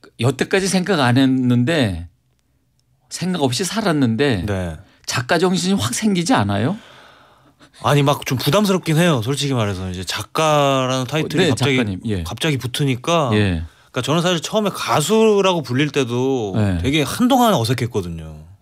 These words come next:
Speaker 1: 예.
Speaker 2: 예.
Speaker 1: 근데
Speaker 2: 작-,
Speaker 1: 장 작가님 하려면 이것도, 아, 그럼 뭐 가수에서 안 어색해진 게 한 몇 년쯤 걸렸어요? 그거 꽤 오래 걸렸을 텐데, 그러면.
Speaker 2: 한두 해는 그래도 좋게 걸렸던 것 같으네요.
Speaker 1: 예.
Speaker 2: 예.
Speaker 1: 장 작가님도 이제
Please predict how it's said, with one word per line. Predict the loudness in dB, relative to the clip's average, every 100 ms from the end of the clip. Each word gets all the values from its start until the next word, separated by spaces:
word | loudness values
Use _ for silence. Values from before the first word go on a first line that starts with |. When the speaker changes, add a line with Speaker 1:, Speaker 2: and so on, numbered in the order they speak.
| 0
Speaker 1:
예. | 2 0 -2 -6 -10
Speaker 2:
예. | -12 -12 -14 -20 _ -6
Speaker 1:
근데 | 0
Speaker 2:
작-, | 2
Speaker 1:
장 | 2 2
작가님 | 2 2 2 4
하려면 | 4 2 2
이것도, | 2 0 0 0
아, | 0 -2 -10 -20 -8
그럼 | 0 2
뭐 | 2 0 -4 -14 -20 -20 -20 -20 -12
가수에서 | -2 2 2 0 2 4 4 2 0 0 -4 -18 _ _ -8
안 | -2 0 0
어색해진 | -2 -2 -2 -4 -2 0
게 | 0
한 | 2
몇 | 2
년쯤 | 2 -2 -2
걸렸어요? | 0 0 0 -6 -12 -12
그거 | -18 -6
꽤 | 0
오래 | 4 4
걸렸을 | 4 2 -2 -6 -6
텐데, | -4 -2 -2
그러면. | -2 -2 -4
Speaker 2:
한두 | -2 0 2 2
해는 | 4 2 2 -2 -8 -16 -20 -20 -12
그래도 | -8 -6 -6 -8 -10 -20 -16
좋게 | -10 -6 -2
걸렸던 | 0 0 0
것 | 0 -2
같으네요. | -2 0 2
Speaker 1:
예. | 2 2 2 0
Speaker 2:
예. | -2 -12 -18 -20 -20 _
Speaker 1:
장 | -4 0 2
작가님도 | 2 2 4 4 2
이제 | -2